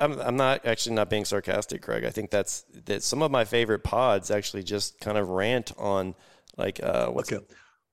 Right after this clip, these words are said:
Speaker 1: what's my
Speaker 2: Well, we get, let me, let me circle back for one second. So, um,
Speaker 1: And that's what
Speaker 2: Elon,
Speaker 1: All In
Speaker 2: what is it
Speaker 1: Podcast does.
Speaker 2: What, a, what, talk to me. What does this mean? So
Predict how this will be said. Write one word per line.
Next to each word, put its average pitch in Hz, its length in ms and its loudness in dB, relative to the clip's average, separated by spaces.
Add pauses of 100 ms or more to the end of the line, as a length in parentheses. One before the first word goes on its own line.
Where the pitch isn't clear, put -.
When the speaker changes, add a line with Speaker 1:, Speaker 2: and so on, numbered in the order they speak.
(120)
Speaker 1:
what's - 240 -6
my 202 160 2
Speaker 2:
Well, 139 140 4
we 135 100 2
get, 143 160 -2
let 139 100 4
me, 151 160 -2
let 139 100 2
me 165 60 2
circle 131 360 0
back 95 200 -4
for 104 120 -10
one 90 200 -8
second. 90 320 -6
So, 107 560 2 (240)
um, 101 280 0
Speaker 1:
And 98 100 -2
that's 123 120 0
what 123 120 2
Speaker 2:
Elon, 117 100 4
Speaker 1:
All 120 140 4
In 120 60 4
Speaker 2:
what 135 80 4
is 151 120 4
it 92 120 2
Speaker 1:
Podcast 90 280 -6
does. 98 320 -8 (640)
Speaker 2:
What, 131 340 0
a, 202 200 -2
what, 135 420 -8 (720)
talk 151 260 0
to 165 100 -6
me. 113 140 -4
What 107 220 0
does 170 140 -2
this 151 220 -8
mean? 95 440 -10 (200)
So 107 640 -4